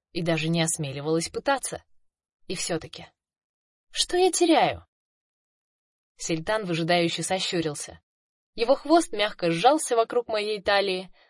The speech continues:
направляя, а мягкие пальцы скользнули между моих. Но вместо того, чтобы смутиться, как в прошлый раз,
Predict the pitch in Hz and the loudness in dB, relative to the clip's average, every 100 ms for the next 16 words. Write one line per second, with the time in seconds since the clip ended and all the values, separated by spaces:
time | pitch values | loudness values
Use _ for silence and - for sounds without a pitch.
0 | - 190 185 185 185 175 170 165 - _ | -6 0 4 4 4 4 2 -2 -10 _
1 | _ - 196 247 277 - 262 - 370 330 | _ -8 -2 0 0 -2 -6 4 4 4
2 | - 180 254 247 262 294 277 269 262 254 | 0 -2 0 0 0 -2 0 0 -2 -2
3 | 277 262 156 - - _ _ _ _ _ | -2 -2 -4 -8 -20 _ _ _ _ _
4 | _ - 170 190 190 165 180 185 - 175 | _ -6 -4 -4 -6 -4 -2 -2 -4 -6
5 | 165 180 180 330 330 - 160 - 185 165 | -6 -4 0 2 0 -2 -8 -6 -4 -2
6 | 170 175 170 151 - | -2 -2 -2 -4 -8